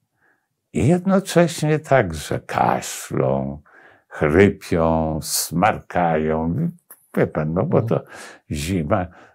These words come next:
Speaker 1: I tam próbują coś śpiewać, ale to takie jest pełne kasłania. I tak ten cały kościół w modlitwie unosi się z trudem. Ta cała społeczność, o,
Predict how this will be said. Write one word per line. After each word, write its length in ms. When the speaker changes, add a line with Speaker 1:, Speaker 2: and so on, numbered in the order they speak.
Speaker 1:
I 180
tam 280
próbują 640
coś 300
śpiewać, 1200
ale 200
to 160
takie 340
jest 260
pełne 380
kasłania. 1040
I 180
tak 220
ten 260
cały 540
kościół 720
w 140
modlitwie 760
unosi 1120
się 280
z 380
trudem. 840
Ta 180
cała 460
społeczność, 1200
o, 460